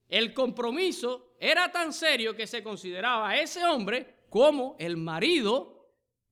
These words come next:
de María. "José, su marido, como era justo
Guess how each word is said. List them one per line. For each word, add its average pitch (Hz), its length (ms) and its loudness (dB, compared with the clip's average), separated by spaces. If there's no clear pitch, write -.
de 131 180 -16
María. 240 460 -14
"José, 240 760 0
su 392 360 0
marido, 277 800 2
como 170 340 -4
era 320 160 0
justo 185 560 -10